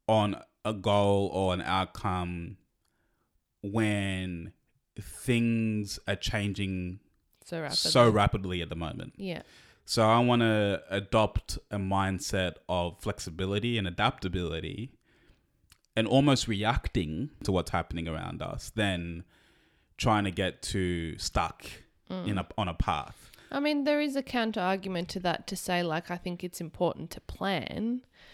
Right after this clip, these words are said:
Speaker 1: Yeah.
Speaker 2: but then to also be fluid if those plans can't come to fruition.
Speaker 1: Yeah.
Speaker 2: You know, so I think there is a good, uh, balance that you can have there between those two and not completely one or the other.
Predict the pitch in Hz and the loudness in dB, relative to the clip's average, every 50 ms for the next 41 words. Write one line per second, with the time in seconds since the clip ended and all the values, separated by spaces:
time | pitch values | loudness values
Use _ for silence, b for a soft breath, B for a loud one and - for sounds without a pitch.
0 | B B - 196 180 202 175 196 202 190 190 185 - 190 175 175 175 - 180 170 | B B 0 2 2 4 6 6 4 4 4 2 2 4 4 2 2 0 -2 -2
1 | 151 151 156 - - - - 170 196 214 214 185 151 135 143 151 151 - 147 147 | -2 -4 -6 -6 -10 -12 -2 0 2 2 4 2 2 0 -2 -4 -2 -2 0 0
2 | 147 156 - - - - 160 156 151 151 156 - - - 160 147 - - - - | 0 -2 -4 -6 -6 -4 -4 -4 -4 -6 -8 -8 -8 -6 -4 -4 -4 -6 -6 -6
3 | 156 139 147 - - - - - - 151 160 165 175 - - - - - - 180 | -6 -6 -6 -6 -8 -8 -8 -6 -2 0 0 0 -2 -2 -6 -8 -8 -10 -4 0
4 | 240 254 196 - 85 92 B B B B B - - 185 185 175 175 180 175 - | 4 4 4 4 4 -2 B B B B B -6 -4 -2 0 2 0 0 0 2
5 | - 185 175 170 170 165 165 175 - 190 180 170 - - - - 170 165 165 175 | 4 6 6 8 6 6 4 2 0 -2 -2 -2 -4 -8 -12 -14 -14 -2 2 2
6 | 170 165 170 160 - - 185 190 185 170 170 - - - - 165 175 156 151 165 | 4 4 4 2 2 0 -2 -4 -4 -4 -6 -10 -8 -4 -2 -2 -2 -2 -2 2
7 | 165 170 165 156 143 - - - - _ _ _ _ _ _ - - 151 147 151 | 4 4 4 2 0 -6 -14 -14 -16 _ _ _ _ _ _ -2 -2 0 0 -2
8 | 151 151 147 - _ 170 165 180 185 185 180 160 147 - - - - - - 127 | -4 -8 -12 0 _ 6 6 8 6 6 4 2 0 -2 -4 -10 -10 -6 -6 -6
9 | - - 143 165 - - 165 156 156 - 165 151 147 151 156 165 156 151 143 139 | -4 -4 -6 -6 -4 -6 -6 -6 -6 -4 -4 -2 -4 -4 -6 -4 -2 0 0 0
10 | 135 135 139 151 - 139 143 - - - 151 156 160 175 175 165 147 135 - - | -2 -4 -4 -4 -4 -4 -4 -2 -2 0 0 0 0 0 0 0 0 -2 -2 -4
11 | - - - - - 156 143 147 151 143 151 160 160 160 151 - - - - 160 | -6 -6 -6 -4 -4 -2 -2 0 0 -2 -2 -2 -2 -2 -4 -4 -4 -8 -8 -8
12 | 143 - - 156 139 - - 151 160 151 151 151 151 147 147 147 147 147 151 156 | -8 -4 -4 -4 -4 -4 -2 -2 -2 -2 -2 -4 -4 -2 0 0 0 0 -2 -2
13 | 156 151 156 151 151 156 151 156 160 67 60 60 - 196 | -2 -4 -2 -2 0 2 2 2 0 0 -2 -2 -2 -6